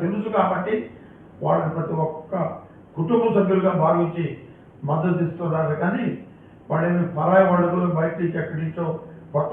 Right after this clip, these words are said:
అభ్యర్థి వచ్చిందనే భావన ఎవరికీ లేదు. పర్టికులర్గా రెడ్డి శ్రీనివాస్ రెడ్డి గారు, దినేష్ రెడ్డి గారు మంచి మనసుతో, సహృదయంతో పార్టీ మీద ఉన్నటువంటి భక్తి భావంతో సపోర్ట్ చేయడానికి ముందుకే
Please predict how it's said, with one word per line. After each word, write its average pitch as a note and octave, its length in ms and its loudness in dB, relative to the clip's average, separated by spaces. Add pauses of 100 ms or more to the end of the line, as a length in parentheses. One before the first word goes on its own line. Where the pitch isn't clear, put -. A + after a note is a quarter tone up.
అభ్యర్థి E3 300 0
వచ్చిందనే D3 400 -4 (100)
భావన F#3+ 280 4 (680)
ఎవరికీ G3 320 6 (100)
లేదు. G#3+ 220 8 (600)
పర్టికులర్గా G3+ 580 6 (400)
రెడ్డి E3+ 200 0
శ్రీనివాస్ E3+ 360 0
రెడ్డి D#3+ 220 -2
గారు, D#3+ 260 0
దినేష్ E3 300 -8
రెడ్డి - 160 -16
గారు - 180 -10 (500)
మంచి F3+ 240 2 (100)
మనసుతో, F3 340 2 (140)
సహృదయంతో F3 680 0 (600)
పార్టీ F3+ 340 0
మీద E3+ 200 0
ఉన్నటువంటి D#3+ 420 -2 (100)
భక్తి D#3+ 360 0 (600)
భావంతో E3 420 2 (600)
సపోర్ట్ E3 400 2
చేయడానికి D#3 380 -4
ముందుకే D#3 280 -4